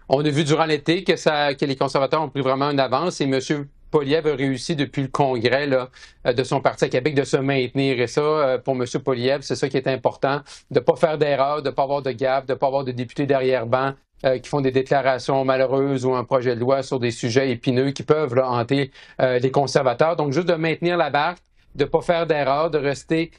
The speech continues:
euh, de focaliser, hein, sur les enjeux, sur son narratif. Présentement, le discours de Monsieur Poilievre fonctionne avec ce que les gens vivent sur le terrain. Et les gens sur le terrain, euh, à regarder les sondages, on peut voir qu'ils sentent, là, que, euh, Monsieur Poilievre ra-, euh,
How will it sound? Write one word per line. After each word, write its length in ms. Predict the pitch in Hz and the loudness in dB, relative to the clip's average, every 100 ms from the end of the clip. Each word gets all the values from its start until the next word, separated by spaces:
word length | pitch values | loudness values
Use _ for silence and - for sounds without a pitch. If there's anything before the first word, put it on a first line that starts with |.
| _ 131 | _ -2
euh, 180 | 131 | 0
de 100 | 127 | 0
focaliser, 680 | 139 180 180 180 151 123 180 | 0 -2 0 0 0 0 0
hein, 160 | 156 160 | 0 -2
sur 140 | - | -2
les 240 | 139 135 143 | 0 0 2
enjeux, 440 | 139 135 131 156 | 2 2 0 0
sur 220 | 156 151 | -2 -2
son 160 | - 143 | 0 2
narratif. 640 | 143 135 123 - 175 185 _ _ | 2 0 0 0 -2 -2 _ _
Présentement, 480 | 160 165 170 156 196 | 0 2 0 0 0
le 140 | 185 | 0
discours 320 | 131 - 190 | -4 -4 -2
de 80 | 190 | 0
Monsieur 300 | 165 143 170 | -2 0 -2
Poilievre 400 | - 143 143 170 | 0 2 2 0
fonctionne 560 | - 147 135 - 160 170 | 0 -2 0 0 0 0
avec 260 | 139 147 | 0 0
ce 60 | 143 | 0
que 80 | 151 | 0
les 180 | 135 127 | 0 2
gens 260 | 147 160 | 2 2
vivent 200 | 135 156 | 0 0
sur 120 | - | 2
le 140 | 139 135 | 2 2
terrain. 400 | - 113 113 151 - - - | 0 2 0 0 -4 -4 0
Et 80 | 131 | 2
les 100 | 131 | 2
gens 160 | 151 | 0
sur 120 | 151 | 2
le 120 | 143 131 | 0 2
terrain, 400 | 131 123 131 160 | 2 2 2 0
euh, 60 | 160 - - | -4 -20 -2
à 640 | 127 123 123 123 127 131 | 0 2 2 0 0 2
regarder 380 | 127 135 139 143 | 0 2 0 0
les 80 | 147 | -2
sondages, 460 | - 123 123 151 143 | -2 0 0 0 -2
on 80 | |
peut 100 | 123 | -2
voir 160 | 127 147 | -2 0
qu'ils 220 | - 120 | -2 -2
sentent, 500 | - 180 180 135 127 | 2 2 2 -2 0
là, 160 | 127 113 - - - | -2 -2 -10 -20 -2
que, 300 | 151 143 139 - _ 135 | 0 0 -4 -8 _ -2
euh, 180 | 135 | 0
Monsieur 280 | 127 127 147 | 0 -2 -2
Poilievre 420 | 127 127 135 143 | -2 0 0 0
ra-, 300 | 127 135 135 135 | 0 2 0 0
euh, 240 | 131 | -2